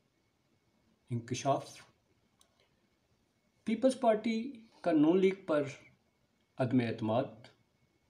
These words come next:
और इसके बाद इमरान खान को आउट करके अल्ताफ़ हुसैन को इन करने की कोशिश।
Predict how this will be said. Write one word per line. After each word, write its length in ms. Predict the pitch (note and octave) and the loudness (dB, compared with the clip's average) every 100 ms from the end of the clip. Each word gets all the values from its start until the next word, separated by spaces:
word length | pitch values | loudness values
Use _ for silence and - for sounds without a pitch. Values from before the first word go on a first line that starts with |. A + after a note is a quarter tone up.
| _ _ _ _ _ _ - | _ _ _ _ _ _ 2
और 340 | E3+ B2+ G#2+ - - _ _ _ _ _ _ _ _ _ _ _ _ _ _ _ _ _ | 4 4 2 -4 -20 _ _ _ _ _ _ _ _ _ _ _ _ _ _ _ _ _
इसके 240 | D#3 - | -8 -4
बाद 500 | C#3+ C3+ C3 - - _ _ _ - | 0 2 0 -4 -18 _ _ _ 0
इमरान 420 | C#3 C3+ D3+ A3+ | 2 4 2 0
खान 320 | - F#3+ F#3+ F3+ - - | -2 -2 -2 -4 -6 -14
को 120 | - D#3 - | -12 -12 -6
आउट 200 | E3+ F3+ | -2 -2
करके 540 | - B2+ A2+ - A2+ - - | -4 -8 -6 -6 -8 -10 -8
अल्ताफ़ 420 | C3 - E3 F3 | -6 0 0 0
हुसैन 380 | C#3+ - A2+ G#2+ | -8 -6 -6 -6
को 380 | - A2+ - - - | -8 -8 -8 -14 -8
इन 160 | F3+ E3 | -6 -6
करने 380 | - A2 G#2+ G2 | -8 -8 -8 -8
की 400 | G2+ A#2+ - _ _ _ _ _ _ _ _ _ | -10 -14 -14 _ _ _ _ _ _ _ _ _
कोशिश। 720 | - A#2+ A2+ - G#2 - - | -6 -4 -6 -10 -14 -16 -20